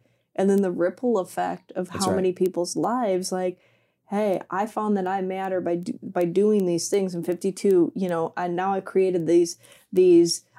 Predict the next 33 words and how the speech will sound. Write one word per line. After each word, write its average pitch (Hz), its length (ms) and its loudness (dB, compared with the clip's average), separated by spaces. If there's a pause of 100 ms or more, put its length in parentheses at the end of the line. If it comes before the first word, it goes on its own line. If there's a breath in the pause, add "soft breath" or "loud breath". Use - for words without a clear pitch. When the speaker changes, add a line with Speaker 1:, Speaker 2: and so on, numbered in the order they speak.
(100)
Speaker 1:
ideas 190 800 2
to 185 300 4
implant 180 440 -2
in 175 60 -8
people's 170 320 0
he-, - 380 -4
head 202 380 -2
for 175 300 0
fifty-two 190 520 0
ways 180 360 2
that 175 140 0
they 156 100 0
can, 175 360 -4
you 190 100 -2
know, 175 180 -2
make 180 160 -2
Speaker 2:
Yeah. - 140 0
Speaker 1:
a - 20 -2
difference." 220 420 -2 (320 soft breath)
And 196 300 0 (220)
you're 202 220 4
getting 190 540 2 (180)
calls 220 460 2
and 185 200 -2
emails 196 580 2
and, 185 260 -2 (280)
and 202 140 2
MySpace 214 520 2
messages 196 500 -2
and 185 160 -4
all 262 220 0
this 208 200 2
stuff 285 300 -4